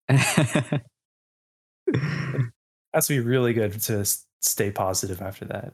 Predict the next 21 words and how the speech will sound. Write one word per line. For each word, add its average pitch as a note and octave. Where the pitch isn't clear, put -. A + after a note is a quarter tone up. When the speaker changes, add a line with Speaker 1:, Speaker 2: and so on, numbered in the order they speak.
Speaker 2:
'cause G#2+
it's -
so, G#2
Speaker 1:
Yeah. G2+
Speaker 2:
it A2+
telegraphs A#2
itself -
sometimes. -
Speaker 1:
Well, D#3
I D3+
mean, C#3
yeah, A#2+
I A2+
mean, A#2+
even E3+
if B2
you A2
did G#2
predict G2+
it, G2
or E2+